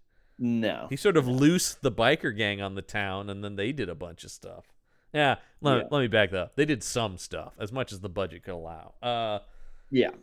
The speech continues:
Speaker 2: and this is where, yeah, the biker gang leader opens up with an Uzi on Dolph, who's just standing there, and Dolph just keeps walking. And I went, "Wait a minute, what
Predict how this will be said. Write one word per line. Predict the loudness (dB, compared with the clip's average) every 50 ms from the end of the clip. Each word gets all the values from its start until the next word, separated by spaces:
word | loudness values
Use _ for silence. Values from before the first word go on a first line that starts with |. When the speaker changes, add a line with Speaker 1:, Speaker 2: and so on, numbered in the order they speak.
| -16 0 2
Speaker 2:
and | 2 4 4
this | 2 2 2 0
is | 2 6
where, | 6 6
yeah, | 8 8 8 8 8 8
the | 8 6 2
biker | 2 4 6 6 6 6 4 0 -2
gang | 0 0 0 0 0 0
leader | 0 0 0 2 4 4 4 6
opens | 6 6 6 6 2 0 2 2
up | 2 2 2 0
with | -2 -4
an | -4 -2 -2
Uzi | -2 0 0 -2 -2 -2 0 0 0
on | 0 0 0
Dolph, | 2 4 4 4 4 2 0
who's | -6 -6
just | -6 -8 -8
standing | -6 -4 -2 0 0 0 -2 -4 -4 -6 -6
there, | -4 -4 -4 -4 -6 -10 -18 -20 _ -10
and | -8 0
Dolph | 2 4 4 4 2 -2
just | -6 -10 -8
keeps | -8 -8 -8 -6 0
walking. | 2 2 2 2 0 -2 -6 -6 -6 -4
And | -2 0 0
I | 2
went, | 2 2 0 -2 4
"Wait | 4 4 4 4
a | 2
minute, | -2 -6 -8 -8
what | 2 4 4 4 4 0 -8